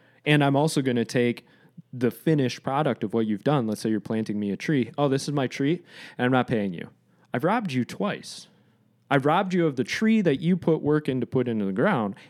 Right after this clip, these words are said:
and I've robbed you of the, at least the transaction or the pay. And when we get further and further into these socialist policies, what, what the government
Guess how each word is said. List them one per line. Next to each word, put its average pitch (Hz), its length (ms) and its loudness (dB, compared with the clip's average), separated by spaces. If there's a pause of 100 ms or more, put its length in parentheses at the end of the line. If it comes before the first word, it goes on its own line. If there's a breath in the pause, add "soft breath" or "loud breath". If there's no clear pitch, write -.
and 185 200 4
I've 151 120 2
robbed 131 260 2
you 120 120 0
of 104 120 -2
the, 101 100 -2 (240)
at 110 120 -2
least 180 360 -2
the 117 100 -4
transaction 110 1000 -2
or 104 100 -4
the 98 120 -6
pay. - 440 -6 (1040 loud breath)
And 127 520 4
when 123 380 -2
we 151 180 0
get 135 240 -2
further 147 400 2
and 117 100 -2
further 131 280 2
into 113 180 -2
these 104 180 -4
socialist 104 480 -4
policies, 127 480 -2
what, 110 200 -2 (220)
what 120 220 -2 (220)
the 135 80 -2
government 123 640 2